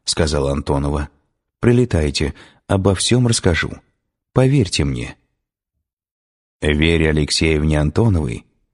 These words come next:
Ковригин не поверить не мог. Но рассказать о чем-либо Вере Алексеевне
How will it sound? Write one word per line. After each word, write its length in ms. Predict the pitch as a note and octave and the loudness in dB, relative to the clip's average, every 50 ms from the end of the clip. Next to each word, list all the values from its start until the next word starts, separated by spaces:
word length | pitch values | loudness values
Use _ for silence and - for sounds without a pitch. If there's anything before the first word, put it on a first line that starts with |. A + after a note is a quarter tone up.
| _ _ _ _ _ | _ _ _ _ _
Ковригин 640 | - G#2+ A2 A2 B2 D#3 F3+ D#3+ C#3+ D#3 C#3+ B2+ A#2 | 0 0 0 2 2 0 0 2 2 2 4 4 2
не 100 | A#2+ A#2+ | 2 0
поверить 640 | A#2+ - F2 D#2+ D#2 E2 E2 E2 D#2 D#2+ D2 - - | 0 0 0 0 2 2 2 2 0 -2 -2 0 0
не 120 | D#2+ C#2+ | 0 0
мог. 400 | C2 A1+ A1 - - - - _ _ _ _ _ _ _ _ _ _ _ _ _ _ _ _ _ _ _ _ - | 0 -4 -6 -10 -12 -14 -16 _ _ _ _ _ _ _ _ _ _ _ _ _ _ _ _ _ _ _ _ -4
Но 200 | - E2 F#2 G2+ | 0 2 2 2
рассказать 600 | G#2 G#2+ G#2 - - G2+ G2 F#2+ A2 A#2 A2 - | 2 2 0 0 0 0 0 2 2 0 2 2
о 60 | F#2 F#2 | 0 0
чем-либо 500 | - - G2 F#2+ G2 G#2 G#2 F#2 F#2+ F2+ | 2 2 2 4 4 4 2 2 2 2
Вере 320 | E2+ E2+ F#2+ G2 F#2 F2 | 2 2 2 2 4 4
Алексеевне 720 | E2+ E2+ E2+ - - - C3+ C3+ A#2+ A2+ A2+ A2+ A2+ G#2 | 2 2 0 0 0 0 2 2 4 4 4 2 2 0